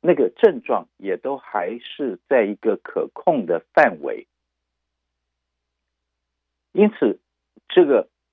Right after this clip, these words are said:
接种疫苗相对来讲还是重要的。那有些朋友讲说，啊，在美国有很多人也还是没有接种啊。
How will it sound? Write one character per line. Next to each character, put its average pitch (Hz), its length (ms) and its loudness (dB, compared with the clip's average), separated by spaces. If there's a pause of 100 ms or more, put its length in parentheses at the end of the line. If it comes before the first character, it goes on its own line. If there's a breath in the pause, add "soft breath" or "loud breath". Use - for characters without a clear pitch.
(560)
接 180 180 6
种 - 220 -10
疫 247 120 -6
苗 92 260 -8
相 139 260 -6
对 139 160 0
来 85 200 -2
讲 82 180 -12
还 71 220 -10
是 113 160 -12
重 120 280 -2
要 85 220 -2
的。 - 200 -10
那 95 220 -6 (120)
有 92 160 -2
些 151 100 4
朋 127 160 -2
友 110 100 0
讲 82 220 -6
说， 95 100 -4
啊， 117 200 0
在 143 160 0
美 90 140 -6
国 101 220 -4
有 120 240 -2
很 85 180 -12
多 143 140 4
人 113 160 2
也 104 120 -6
还 - 220 -6
是 214 120 -6
没 185 120 -2
有 123 120 0
接 120 220 -4
种 78 180 -10
啊。 76 200 -14